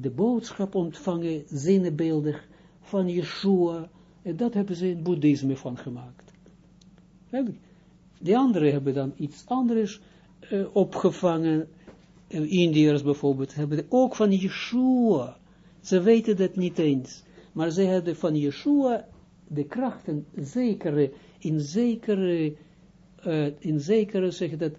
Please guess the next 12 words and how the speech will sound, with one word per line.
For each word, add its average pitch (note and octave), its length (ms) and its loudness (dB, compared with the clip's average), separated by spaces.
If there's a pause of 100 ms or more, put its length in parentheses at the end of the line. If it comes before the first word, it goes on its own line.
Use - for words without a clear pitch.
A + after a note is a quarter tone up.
(500)
eh, C#3+ 440 -2
vallen F3+ 640 2
van F3 260 -2
lichten, F#3+ 460 -2
van E3+ 200 -6
de D3 200 -2 (760)
invalshoek, D#3+ 800 -2
van D3 180 0
de, C#3+ 80 0
hoe E3 200 -2
de C#3 140 0
lichten C#3+ 560 -4